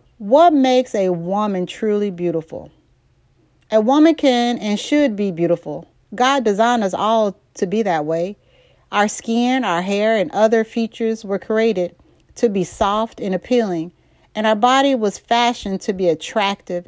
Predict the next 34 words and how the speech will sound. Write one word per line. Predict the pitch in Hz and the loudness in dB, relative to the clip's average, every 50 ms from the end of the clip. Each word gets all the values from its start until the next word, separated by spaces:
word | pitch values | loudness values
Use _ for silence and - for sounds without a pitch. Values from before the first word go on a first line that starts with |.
| _ - | _ -6
and | 233 254 269 262 233 196 | -2 0 0 0 0 -2
beautiful | 196 240 269 262 247 240 - 233 233 233 | -2 0 2 2 2 2 2 -4 -4 -4
to | - - 269 | -2 -2 0
men. | 269 285 302 302 226 175 165 - _ _ _ _ _ - | 2 2 2 2 0 -2 -8 -12 _ _ _ _ _ 0
That | 208 226 240 | 2 4 4
is | 247 247 | 4 2
how | - 269 247 240 240 | 2 0 2 2 0
God | 220 233 226 226 233 240 - | 0 0 0 0 0 -2 -2
created | - 254 233 240 226 196 165 160 | -2 -2 0 0 -2 -2 -4 -6
us. | 143 147 - - _ _ _ _ | -6 -6 -10 -16 _ _ _ _
He | 254 269 | 0 2
didn't | 285 302 285 277 | 4 4 2 2
create | - 285 254 247 226 220 | 4 4 4 4 4 2
us | 214 208 202 - - - - 190 180 170 | 0 -2 -4 -6 -14 -14 -12 -10 -10 0
just | - 220 214 202 - - 165 | 2 2 2 2 -2 -4 -2
duplicate | 208 220 220 220 202 - 220 202 185 | -2 0 0 -2 -4 -4 -4 -2 -2
of | 196 185 | -2 0
a | 180 175 165 | 0 0 0
man | 156 170 180 180 185 190 202 214 247 - - - _ _ - | 0 -2 -2 -2 -2 -2 -2 -4 -6 -8 -10 -18 _ _ -8
and | 208 180 | -4 -2
just | 202 190 | -2 0
have | 233 208 185 180 | 0 0 2 2
a | 170 | 2
womb. | 160 165 180 185 208 233 247 262 | 2 2 -2 -2 -2 -4 -4 -2
No, | 262 277 302 302 262 190 262 175 - _ _ _ _ | 0 2 4 4 4 2 2 0 -4 _ _ _ _
he | _ _ - 311 330 | _ _ 0 0 2
made | 285 277 262 269 254 247 247 | 4 4 4 4 4 2 2
sure | 226 - - - 294 294 285 269 247 240 | 0 -4 -4 -2 0 2 4 4 4 2
that | 214 208 202 | 0 0 0
we | 226 254 247 | -2 -2 -2
had | 247 220 185 175 | -2 -2 -2 -4
softer | - - - - 214 202 220 220 - - 240 | -6 -8 -4 -2 -2 -2 -2 -4 -6 -8 -8
feature, | 233 - - 208 202 202 - - - 202 - _ _ | -8 -8 -8 -8 -8 -8 -10 -12 -14 -16 -16 _ _
features. | - 254 254 240 - - 185 180 196 233 - _ | -2 0 0 0 -2 -4 -4 -4 -4 -6 -8 _